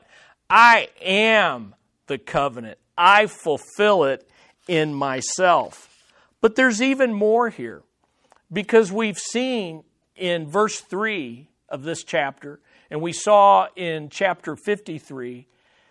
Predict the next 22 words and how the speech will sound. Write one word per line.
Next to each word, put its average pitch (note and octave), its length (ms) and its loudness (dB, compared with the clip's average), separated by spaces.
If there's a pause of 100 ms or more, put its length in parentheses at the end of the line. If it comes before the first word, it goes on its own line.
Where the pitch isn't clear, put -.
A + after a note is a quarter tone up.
(120)
that E3+ 600 2
this A3 240 6
exalted F#3+ 600 2
Son G3 260 -4
of C#3 140 -12
David F#3+ 360 -2
is C#3 160 -6
also F3+ 360 0
the E3 160 -4
mediator F#3 1000 -8 (440)
of D3 420 0 (360)
the C3+ 100 -10
new C3+ 260 -8
covenant A2 540 -10 (100)
and D3+ 220 -10
the D#3+ 80 0
fulfiller G3+ 880 -2 (340)
of D3+ 200 -8
the C#3+ 100 -10
Davidic B2+ 480 -8
covenant. G2+ 400 -16 (380)
So F#3+ 400 6